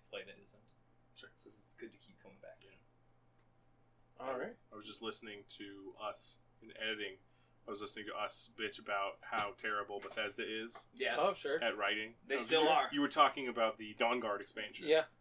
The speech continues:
Speaker 2: Um, and how fucking terrible the intro to that is. Uh,
Speaker 3: Yeah.
Speaker 2: just wanted to revisit that briefly because, you know, fuck you, Todd Howard, for ruining two of my favorite game
Speaker 1: Yeah.
Speaker 2: franchises.
Speaker 1: It's like eight months later, still bad.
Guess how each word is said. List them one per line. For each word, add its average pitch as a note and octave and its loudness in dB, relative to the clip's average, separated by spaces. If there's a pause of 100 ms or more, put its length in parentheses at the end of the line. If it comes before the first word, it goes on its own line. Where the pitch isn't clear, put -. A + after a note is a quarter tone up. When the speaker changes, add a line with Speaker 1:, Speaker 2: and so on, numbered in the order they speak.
Speaker 2:
Um, A2 -2
and G#2 -2
how G#2+ 2
fucking A#2 0
terrible A2 -4
the A2 -10
intro G#2+ -8
to G#2+ -10
that G#2+ -8 (380)
is. A2 -8
Uh, D#3+ 2
Speaker 3:
Yeah. D#3 8 (340)
Speaker 2:
just - -6
wanted G#3 4
to C3 -2
revisit A#2+ 0
that - 4
briefly A#2 -2
because, A2 -8
you C3 -8
know, G#2 -4
fuck B2 2
you, A#2+ -6
Todd A2 2
Howard, G#2 4
for A2 -6
ruining G#2 -6
two A2+ -4
of G#2+ -6
my G#2 -2
favorite G#2+ -2
game G2+ 2
Speaker 1:
Yeah. E3 6
Speaker 2:
franchises. A2 2
Speaker 1:
It's - 2
like - 8
eight - 8
months G3 2
later, F#3 4
still - -2
bad. D#3+ 8